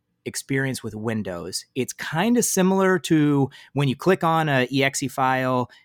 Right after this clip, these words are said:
and you try to run it and it says, "Oh, you don't have the permissions or you can't run this right now." And then you right click, you know, shift right click, run as, you run it as administrator, and the thing works. Roughly the Linux version of that.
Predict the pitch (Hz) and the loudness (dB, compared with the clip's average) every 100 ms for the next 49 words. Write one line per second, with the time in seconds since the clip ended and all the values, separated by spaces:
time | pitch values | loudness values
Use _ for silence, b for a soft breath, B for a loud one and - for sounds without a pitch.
0 | _ 120 123 117 110 110 - 160 175 131 | _ -4 -2 0 -2 -4 0 2 2 4
1 | 127 123 120 - - 123 117 - 120 113 | 4 4 2 -2 -6 -6 -4 -2 -2 2
2 | 143 156 143 143 131 120 117 123 123 - | 4 4 4 2 0 0 -4 -2 0 0
3 | 117 107 110 113 123 110 110 107 98 104 | -4 -4 -6 -6 -8 -8 -6 -6 -8 -10
4 | 107 104 104 120 123 117 120 131 135 - | -10 -8 -6 -2 -2 -2 0 0 0 -2
5 | 135 131 113 - 143 - 127 123 - 131 | -2 0 -4 0 -2 0 0 0 2 2
6 | 120 - b b 120 127 123 131 127 113 | 2 -4 b b 2 2 4 4 4 4
7 | 110 113 - 131 117 131 123 120 107 110 | 2 0 -6 -6 0 0 2 0 -2 -2
8 | 151 147 - 123 117 113 b b _ 135 | 0 0 0 0 0 -2 b b _ -6
9 | 123 - 131 107 107 101 - - - _ | -6 -4 -4 -4 -6 -8 -10 -16 -18 _
10 | - 196 233 185 160 135 - - 135 127 | -4 -2 0 0 0 0 -4 -10 -4 0
11 | 131 117 - 110 107 98 95 90 - - | 0 -2 -4 -6 -6 -8 -14 -16 -18 -20